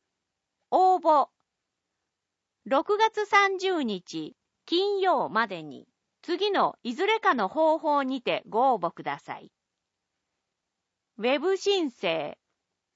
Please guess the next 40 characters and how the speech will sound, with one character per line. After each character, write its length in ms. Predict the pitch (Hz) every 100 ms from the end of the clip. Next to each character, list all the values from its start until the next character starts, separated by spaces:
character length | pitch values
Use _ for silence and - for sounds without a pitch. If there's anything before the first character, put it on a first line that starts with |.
| _ _ _ _ _ _ _
市 380 | - - 392 403 -
ホ 280 | 381 403
ー 20 | 381
ム 180 | 392
ペ 220 | 392 403 339
ー 40 |
ジ 140 | 233
の 220 | 185 165 -
応 180 | 269 381
募 180 | 370 370
専 320 | - 330 359
用 220 | 349 359
フ 120 | 349 330
ォ 120 | 294
ー 40 |
ム 160 | 214 190
よ 140 | 180
り 220 | 160 156 - _
必 320 | - - 359
要 240 | 392 381
事 120 | 359 359
項 280 | 302 247 175
を 100 | 165
入 280 | 208 269
力 280 | 262 240 226
し 140 | - -
て 220 | 185 -
ご 320 | - 208 269
応 60 | 196
募 120 | 160
く 120 | -
だ 160 | 156 156
さ 180 | - 131
い。 140 | 123 _ _ _ _ _ _ _ _ _ _ _ _ _ _ _
持 180 | 208 262
参、 360 | - 339 339 330 _ _ _ -
メ 320 | 220 294 330
ー 60 | 330
ル、 180 | 302
フ 80 | 285